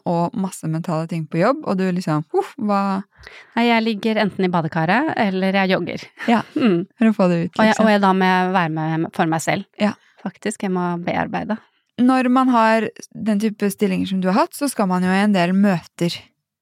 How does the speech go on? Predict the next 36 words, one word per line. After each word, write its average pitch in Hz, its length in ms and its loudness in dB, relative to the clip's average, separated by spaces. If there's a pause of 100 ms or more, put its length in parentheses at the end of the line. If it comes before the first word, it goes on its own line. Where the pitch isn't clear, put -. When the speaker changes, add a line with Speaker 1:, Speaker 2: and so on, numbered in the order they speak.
Speaker 2:
Mhm. 208 320 -8 (180)
Speaker 1:
Og 220 100 2
de 262 120 4
starter 214 400 -2
jo 185 160 0
på 190 180 -4
alle 185 160 0
mulige 175 320 -4
tidspunkt - 480 -10
på 190 80 -4
dagen, 185 340 0 (400)
eh, 214 140 2
og 214 200 2
også 208 140 -6
klokka 233 280 0
ni. 311 120 -2 (200)
Noen 247 220 4
starter 220 280 -4
klokka 240 300 -2
åtte. - 260 -2 (320)
Speaker 2:
Mhm. 196 260 2 (440)
Speaker 1:
Hvordan 269 320 2
er 214 220 2
du 208 100 0 (100)
med, 240 640 2
eh, 240 240 2
sånn 220 240 2
morgenstress? 214 1300 2
Altså, 269 180 0
det 277 80 2
er 240 80 2
jo - 60 -6
ikke - 120 -2
alltid 208 380 0
barn 196 420 2
vil 185 240 0